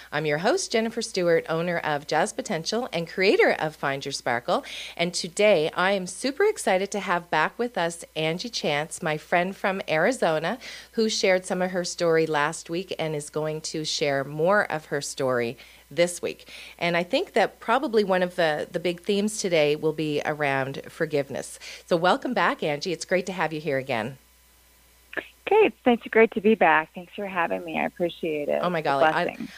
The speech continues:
Speaker 1: I love to share your story because it's so absolutely incredible. Now, for people who didn't hear your episode last week,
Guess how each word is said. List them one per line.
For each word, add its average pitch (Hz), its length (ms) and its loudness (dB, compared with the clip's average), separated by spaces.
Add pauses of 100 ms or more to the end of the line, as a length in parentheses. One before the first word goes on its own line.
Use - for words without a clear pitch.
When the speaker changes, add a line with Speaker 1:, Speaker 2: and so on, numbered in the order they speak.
(100)
Speaker 1:
I 190 140 2
love 190 460 0
to - 120 -8
share 165 420 2
your 147 160 -4
story 143 320 0
because 151 320 -6
it's 147 140 -8
so 151 300 2
absolutely 151 760 -4
incredible. 135 600 -6 (480)
Now, 170 220 0
for 185 200 -2
people 294 340 0
who 269 120 -2
didn't 214 280 0 (120)
hear 190 440 2
your 165 580 2 (400)
episode 180 460 0
last 160 480 -2
week, 143 460 -4